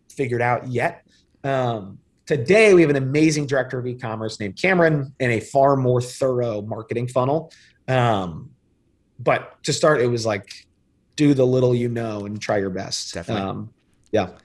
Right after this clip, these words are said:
Speaker 2: Definitely. Uh, w-, with that marketing, what would you say is the main demographic,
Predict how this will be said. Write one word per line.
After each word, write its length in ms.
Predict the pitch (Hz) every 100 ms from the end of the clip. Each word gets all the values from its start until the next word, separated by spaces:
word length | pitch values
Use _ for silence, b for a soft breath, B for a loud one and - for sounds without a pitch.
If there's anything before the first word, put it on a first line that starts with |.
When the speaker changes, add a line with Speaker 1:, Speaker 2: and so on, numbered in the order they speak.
| b b _
Speaker 2:
Definitely. 360 | 101 98 98 71
Uh, 280 | 104 104
w-, 140 | 101 113 76
with 160 | 135
that 120 | 139 -
marketing, 380 | 104 107 95 92
what 120 | 113
would 80 | 151
you 80 |
say 260 | 151 135 123
is 160 | 107 -
the 100 | 90
main 220 | 90 90
demographic, 640 | 85 82 73 87 62